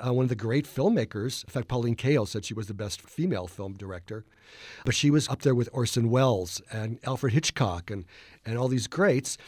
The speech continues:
But what she was doing, she was making Nazi propaganda films for Hitler. What this play also brings out is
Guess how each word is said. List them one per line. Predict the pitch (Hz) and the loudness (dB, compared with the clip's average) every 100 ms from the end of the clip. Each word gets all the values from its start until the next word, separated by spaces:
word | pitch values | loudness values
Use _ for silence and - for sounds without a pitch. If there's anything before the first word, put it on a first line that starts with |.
| - - 127 | -20 -14 2
But | 214 247 | 6 6
what | 160 | 6
she | - | 4
was | 151 143 | 4 6
doing, | 254 214 | 6 6
she | 147 | 6
was | 147 131 | 4 4
making | 139 135 | 4 4
Nazi | 113 - | 2 0
propaganda | 120 117 113 117 208 117 92 | 0 0 0 4 6 6 2
films | 107 104 - | 0 -2 0
for | 131 | 4
Hitler. | 180 98 92 90 _ - - - - - - 139 | 4 2 -6 -12 _ -20 -20 -20 -20 -20 -8 4
What | 175 | 4
this | 202 185 | 4 -2
play | - 185 | 2 4
also | 170 180 208 | 6 4 2
brings | 135 143 139 135 | 4 6 6 6
out | 127 131 127 - - - | 2 2 0 -4 -20 -4
is | 131 131 120 117 | 4 4 4 -2